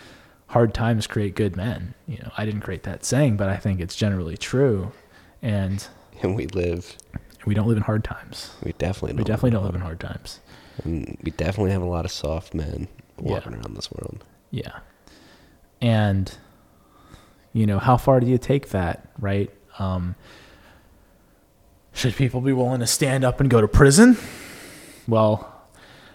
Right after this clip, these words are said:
Speaker 1: I don't think it's fair to ask anyone to do that because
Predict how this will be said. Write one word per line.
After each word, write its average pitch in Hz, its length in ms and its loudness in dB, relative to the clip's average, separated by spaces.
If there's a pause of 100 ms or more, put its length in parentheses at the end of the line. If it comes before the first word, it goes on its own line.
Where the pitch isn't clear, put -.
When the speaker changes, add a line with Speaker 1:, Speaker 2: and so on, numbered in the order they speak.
(120)
Speaker 1:
I 151 60 4
don't 143 120 8
think 127 140 4
it's 117 120 -2
fair 135 180 6
to 123 60 6
ask 120 200 4
anyone 127 280 4
to 113 80 -4
do 107 220 2
that 151 340 4
because - 760 -2